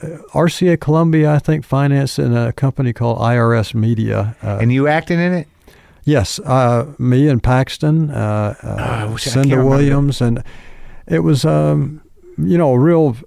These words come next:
Speaker 1: noirish crime drama, you
Speaker 2: Yeah,
Speaker 1: know,
Speaker 2: yeah,
Speaker 1: and,
Speaker 2: yeah,
Speaker 1: uh,
Speaker 2: yeah.
Speaker 1: but yeah, we'd written it, and, and, uh, I was the, the second lead of it, and,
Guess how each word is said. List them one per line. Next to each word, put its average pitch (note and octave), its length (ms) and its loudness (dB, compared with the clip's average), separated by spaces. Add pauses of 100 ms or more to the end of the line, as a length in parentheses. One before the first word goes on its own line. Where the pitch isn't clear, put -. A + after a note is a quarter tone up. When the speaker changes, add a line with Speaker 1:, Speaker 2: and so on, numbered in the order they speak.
(120)
Speaker 1:
noirish C3+ 800 2
crime C3 540 2 (200)
drama, B2 680 2
you A#2+ 160 0
Speaker 2:
Yeah, B2 100 2
Speaker 1:
know, A#2+ 280 2
Speaker 2:
yeah, A#2 120 0
Speaker 1:
and, A2 120 2
Speaker 2:
yeah, A2+ 140 2 (140)
Speaker 1:
uh, - 20 2
Speaker 2:
yeah. G#2 200 -2 (500)
Speaker 1:
but F3+ 180 0
yeah, G#3+ 180 2
we'd D#3 220 2
written F3+ 260 2
it, F#3 220 -2
and, D#3+ 460 0
and, D#3 440 -4
uh, - 260 -2 (280)
I C#3 160 -2
was D3+ 280 -2
the, C#3 340 -4 (760)
the B2 100 -8
second D3 460 -2
lead D3 220 2
of D3+ 160 2
it, D3+ 220 -4
and, G2 360 -4